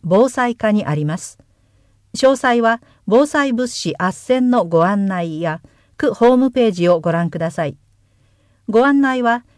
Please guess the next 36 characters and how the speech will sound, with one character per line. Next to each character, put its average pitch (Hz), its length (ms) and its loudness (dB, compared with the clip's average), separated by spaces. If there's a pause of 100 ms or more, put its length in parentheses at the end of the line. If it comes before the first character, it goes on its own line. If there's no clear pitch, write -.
(120)
町 269 260 2
会、 247 360 0
防 220 240 0
災 262 240 -2
会 196 200 -2
な 185 160 -2
ど 170 120 -2
の 185 160 -2
回 170 260 -4
覧、 151 340 -4 (520)
区 202 120 2
役 262 240 -2
所、 - 260 -8 (320)
区 208 120 2
民 262 240 4
事 247 100 -4
務 240 160 4
所 - 300 -2
分 170 240 0
室、 - 420 -12 (360)
地 254 200 -2
域 - 180 -12
区 269 140 -2
民 254 160 0
セ 247 180 -2
ン 226 80 0
タ 180 180 -2
ー - 20 0
な 175 140 -2
ど 160 120 -4
で - 160 0
配 165 240 -4
布 - 100 -14
し - 160 -14
ま 151 120 -8
す。 - 220 -18